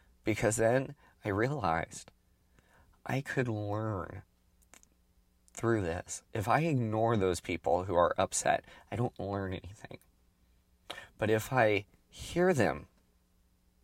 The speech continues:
not just giving them an opportunity to speak, but giving them an opportunity to be heard is the difference.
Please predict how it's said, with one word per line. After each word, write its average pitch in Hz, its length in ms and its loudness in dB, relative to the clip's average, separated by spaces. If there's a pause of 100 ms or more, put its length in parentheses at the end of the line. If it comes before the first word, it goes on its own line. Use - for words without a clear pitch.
not 143 280 4
just 196 240 -2
giving 127 300 2
them 113 140 4
an 95 60 -2
opportunity 95 760 2
to - 160 0
speak, - 600 0 (360)
but 113 180 4 (100)
giving 143 520 2
them 107 260 4
an 107 160 -4 (120)
opportunity 87 1000 0 (160)
to 101 180 -2
be 76 300 -4 (400)
heard - 360 -4 (1500)
is 95 200 6
the 98 120 0
difference. - 640 -8